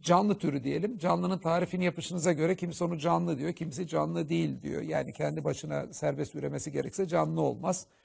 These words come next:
Ama belli molekülleri taşıması veyahut da üreme kapasitesinin içinde başka bir şeyle birleştiğinde devam ettirebilmesi tipi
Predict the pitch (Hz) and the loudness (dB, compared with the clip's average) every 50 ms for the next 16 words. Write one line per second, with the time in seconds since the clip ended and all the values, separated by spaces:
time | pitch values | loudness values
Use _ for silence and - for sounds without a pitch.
0 | _ _ _ _ _ _ _ _ _ - - 160 160 147 160 160 165 175 180 165 | _ _ _ _ _ _ _ _ _ -2 2 2 4 6 6 4 6 6 6 4
1 | 156 160 156 156 - 170 160 151 156 156 156 - 160 147 - - 165 156 151 151 | 6 4 4 2 0 0 4 4 4 4 2 0 0 0 0 0 0 2 2 2
2 | - - 165 160 156 165 165 147 151 151 151 147 147 - 165 147 151 160 - - | 2 4 4 4 2 2 4 4 6 6 6 4 4 2 2 4 4 2 0 2
3 | 156 156 160 156 156 160 - - 156 - - 156 151 - - 165 147 - - 151 | 4 6 6 6 6 4 2 2 0 2 2 0 0 2 0 0 0 2 0 0
4 | 156 - - - 165 160 156 147 139 151 147 - - - 147 143 - - 156 147 | -2 -4 -6 -4 -2 0 0 2 2 2 2 2 2 -2 -2 0 0 0 0 2
5 | 151 143 151 147 147 147 - - - 156 147 151 151 139 147 143 147 147 151 143 | 2 0 0 0 0 0 -2 -2 -4 -4 -2 0 0 0 2 2 2 2 0 -2
6 | - - 147 139 139 - 143 139 147 143 - 160 139 - 139 - 151 151 135 | -6 -6 -8 -6 -4 -4 -4 -4 -4 -4 -4 -4 -6 -8 -4 -2 -2 -2 -2